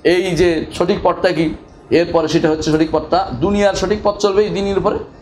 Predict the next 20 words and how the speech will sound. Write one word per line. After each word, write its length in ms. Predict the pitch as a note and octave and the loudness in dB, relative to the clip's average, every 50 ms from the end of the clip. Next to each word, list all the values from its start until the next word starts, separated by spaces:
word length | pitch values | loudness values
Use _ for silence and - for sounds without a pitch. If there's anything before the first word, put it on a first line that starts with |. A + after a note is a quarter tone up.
| - - | -4 -2
আর 100 | B2+ C#3+ | 2 2
আখিরাতে 380 | D3+ D#3 - F3+ F3+ F3 F#3 | 2 2 2 0 0 0 2
এই 140 | F3 E3+ - D#3+ | 0 0 0 0
পথের 280 | - E3+ E3 - G#3 G3 | 0 -2 0 0 -2 0
শেষ 260 | - F#3+ F3+ F3 F3+ | 0 -2 -2 0 -2
মাথায় 240 | D#3+ D#3 - E3 F3 | -2 0 2 0 0
কি? 240 | E3 - D#3+ C3+ - - - - - - - - - - - A2 G#2+ | 0 -2 -2 -2 -2 -6 -14 -20 -20 -20 -20 -20 -18 -12 -8 -4 0
জান্নাত। 520 | A2+ C3 B2 B2 A#2+ A#2+ A#2+ G2+ A2 G#2 - - - - - - - - B2+ | 0 2 2 2 2 2 2 0 0 -4 -10 -14 -18 -18 -20 -20 -8 -4 0
জান্নাত 360 | D3+ D#3+ D#3+ E3+ E3+ E3 - | 2 2 2 2 0 0 2
দিয়ে 180 | C3+ D#3+ D#3 | 2 2 2
সে 160 | D3+ D3 D#3 D3 | 2 0 0 0
সৌভাগ্যশালী 640 | D3+ - C#3+ C#3 C3+ C3 A#2+ C3+ C3 C3+ B2+ B2 | 2 0 0 2 0 0 0 0 0 0 0 0
হতে 180 | B2 A#2+ B2 - | 0 0 0 0
পারবে। 260 | A#2 A2 G#2+ A2 G#2+ - - - - - | 0 0 0 -2 -4 -4 -8 -14 -10 -2
তাহলে 300 | - E3+ F#3 G3 F3+ C#3 - - - - - | 0 0 0 0 -2 -4 -8 -10 -16 -6 -2
আপনি 240 | - D#3+ - G#3 G3+ - - | -2 0 0 0 -4 -2 0
চিন্তা 300 | - G#3 G#3+ G#3 A3+ G#3+ | -2 -2 2 2 0 0
করে 180 | F3+ F#3 F#3 | 2 0 0
দেখুন, 340 | F3+ D#3+ D#3+ C#3 C#3 C3+ B2 B2 - - - - | 2 0 0 0 0 0 -2 -2 -8 -18 -14 -10
সবরের 460 | - - F3 F3+ F3+ G3 A3 A#3 A#3+ | -2 0 0 2 2 4 4 4 2